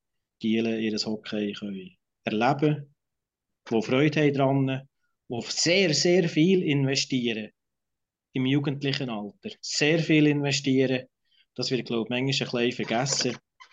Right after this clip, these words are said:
ähm, dass die, die Chancen bekommen, wieder als Schweizer in der Schweizer National League können Hockey zu spielen und eventuell später in Nazi.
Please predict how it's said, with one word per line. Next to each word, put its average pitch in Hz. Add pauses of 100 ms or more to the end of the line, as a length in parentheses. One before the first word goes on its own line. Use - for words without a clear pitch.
(360)
ähm, 107 (1400)
dass 135
die, 165
die 147
Chancen 131
bekommen, 113 (100)
wieder 135 (480)
als 110
Schweizer -
in 143 (600)
der 110
Schweizer 135 (140)
National 123
League 120
können 101
Hockey 101
zu -
spielen 101 (460)
und 170
eventuell 120
später 104
in 90
Nazi. 90